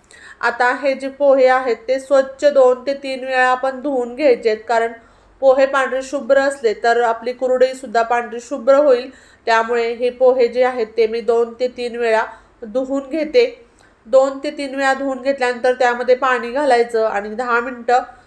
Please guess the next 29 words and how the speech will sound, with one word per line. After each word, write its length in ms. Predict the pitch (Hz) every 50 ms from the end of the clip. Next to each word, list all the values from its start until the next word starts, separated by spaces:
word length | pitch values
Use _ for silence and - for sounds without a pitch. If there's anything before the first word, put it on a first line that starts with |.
| _ _ -
अगदी 340 | 247 240 240 254 226 285 285
घड्याळ 340 | 294 302 294 254 254 262 262
लावून 260 | 262 254 254 262 247
दहा 220 | 277 277 240 233
मिनटं 280 | 226 247 233 226 233 247
आपण 280 | 240 233 233 240 240
हे 140 | 247 269 240
पोहे 340 | 240 - 254 254 254 254 247
असेच 420 | - 220 240 240 254 247 254 254
बाजूला 380 | 254 262 247 233 233 226 220 226
ठेवून 380 | 233 277 269 233 233 233 226 226
द्यायचे. 420 | 240 226 208 208 208 - 208 233 - - - - _ _ _ _ _
दहा 240 | 226 247 254 254 254
मिनटानंतर 640 | 262 277 269 254 269 262 262 269 262 247 240 254 262
हे 140 | 285 262 254
पाणी 320 | 262 269 254 254 240 247
पूर्णपणे 600 | 240 240 262 262 254 254 247 262 254 254 247 240 247
गाळून 480 | 240 262 254 240 226 226 226 240 233
घ्यायचं 360 | 240 294 277 240 233 - 226 220
आहे 80 | 214
आणि 300 | 214 - 214 214 220 226
पुन्हा 500 | 220 - 277 269 247 240 247 269 269 277
घड्याळ 360 | 269 269 269 240 240 247 254
लावून 320 | 254 247 240 240 247 240 240
दहा 260 | 285 285 285 277 269
मिनटं 340 | 285 269 247 214 - 214 240 - - - _ _ _ _ _ _
बरोबर 480 | - 254 262 269 269 269 240 254 247 254
पोह्यातलं 500 | 254 - 269 262 277 262 233 247 247 254
पाणी 400 | 254 285 262 254 247 233 233